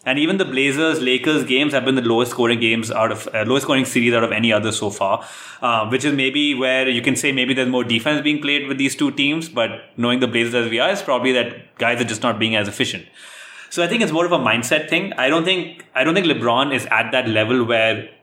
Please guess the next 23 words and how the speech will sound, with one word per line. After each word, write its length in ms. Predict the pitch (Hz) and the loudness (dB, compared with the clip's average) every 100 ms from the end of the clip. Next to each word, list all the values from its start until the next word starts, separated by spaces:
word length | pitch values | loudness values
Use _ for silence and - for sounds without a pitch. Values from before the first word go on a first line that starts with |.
| - | 0
you 80 | |
know, 100 | 123 | 0
fourth 320 | 113 - 143 - | 0 0 -2 0
quarter, 400 | 127 117 127 127 | -2 0 0 0
we 160 | 117 | 0
say 180 | 113 131 | 0 0
we 120 | 120 | 2
need 180 | 117 120 | 2 2
LeBron 400 | 117 113 117 117 | 0 0 0 0
now. 220 | 104 113 | 0 2
He 100 | 120 | 0
can 140 | 117 113 | 0 0
just 160 | 113 | 0
turn 160 | 120 113 | 0 0
it 60 | |
on 200 | 113 113 | 0 0
that 220 | 104 107 - | 0 -2 -2
quickly 340 | 110 - 117 | -6 -2 -2
and 140 | 110 | -2
become 200 | 104 107 | -2 -4
the 60 | 110 | -2
dominating 540 | 104 104 107 110 110 | -2 -2 0 -2 -2
force. 340 | 104 107 127 | -4 -2 -2